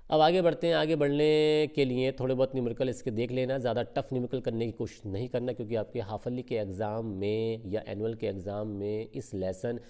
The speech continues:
ऋजु रेखीय पथ पे गति, motion on a straight line path से न्यूमेरिकल बहुत कम आते हैं। अगर करना चाहते हो, तो ये वाले सवाल कर लेना कि एक कार किसी दूरी के आधे भाग को चालीस किलोमीटर per second की, अ,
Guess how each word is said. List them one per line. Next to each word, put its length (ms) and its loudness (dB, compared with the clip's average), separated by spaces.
ऋजु 180 0
रेखीय 280 0
पथ 200 -4
पे 80 -4
गति, 300 -2
motion 260 -2
on 80 -4
a 100 -2
straight 440 -2
line 220 -4
path 540 -2
से 220 -4
न्यूमेरिकल 500 -4
बहुत 420 -8
कम 220 -4
आते 220 -10
हैं। 280 -14
अगर 160 -8
करना 300 -4
चाहते 320 -2
हो, 80 0
तो 100 -6
ये 100 0
वाले 180 0
सवाल 220 -4
कर 100 -4
लेना 260 -2
कि 80 0
एक 200 -2
कार 200 2
किसी 240 -6
दूरी 280 -4
के 120 -8
आधे 320 -2
भाग 260 -4
को 580 -2
चालीस 300 -2
किलोमीटर 300 -2
per 100 -6
second 340 -6
की, 300 -8
अ, 440 0